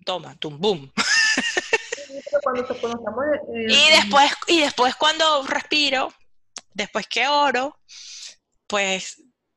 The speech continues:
Speaker 1: digo, "Me la cagué", <laughs> y voy y pido disculpas. <laughs>
Speaker 2: Mira, qué cosa.
Speaker 1: Eh, pero estoy trabajando en no tener que pedir tantas disculpas. No porque sea malo pedir disculpas. Eh,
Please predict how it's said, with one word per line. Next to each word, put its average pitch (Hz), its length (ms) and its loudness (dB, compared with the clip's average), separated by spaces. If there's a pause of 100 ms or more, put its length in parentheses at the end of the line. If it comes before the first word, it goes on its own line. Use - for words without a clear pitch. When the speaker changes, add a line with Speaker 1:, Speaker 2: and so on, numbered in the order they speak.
(140)
Speaker 1:
digo, 208 500 0
"Me 185 160 -4
la 180 80 -2
cagué", 240 340 0 (140)
<laughs> - 960 -2 (100)
y 202 220 -4
voy 185 180 0
y - 40 -10
pido 208 200 0
disculpas. - 800 -6
<laughs> - 560 -2 (380)
Speaker 2:
Mira, 175 480 -14 (120)
qué 185 60 -18 (120)
cosa. 175 160 -16 (460)
Speaker 1:
Eh, 180 500 -2
pero 247 140 4
estoy 240 200 2
trabajando 240 640 2
en 214 180 -2
no 214 140 -2
tener 226 320 -2
que 220 160 -8
pedir 190 340 -2
tantas 202 340 -4
disculpas. 180 520 -6
No 196 140 -8
porque 247 220 -4
sea 214 220 -2
malo 220 260 -2
pedir 196 280 -4
disculpas. 208 520 -6 (1160)
Eh, 170 420 -10